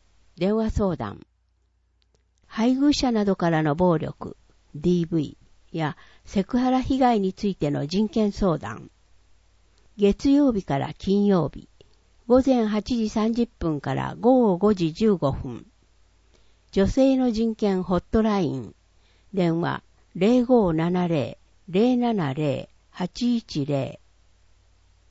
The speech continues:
子育て。アイディー一零零四九三零。アイディー一零零四九三一。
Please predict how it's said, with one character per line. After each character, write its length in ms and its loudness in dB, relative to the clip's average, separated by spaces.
子 140 -4
育 320 0
て。 260 -10
ア 160 0
イ 120 2
デ 100 0
ィ 200 0
ー 40 -18
一 420 -6
零 300 0
零 420 -4
四 280 0
九 320 -4
三 360 -6
零。 300 -10
ア 160 0
イ 120 2
デ 120 0
ィ 160 0
ー 60 -12
一 320 0
零 300 4
零 400 -2
四 240 2
九 300 0
三 380 -4
一。 400 -8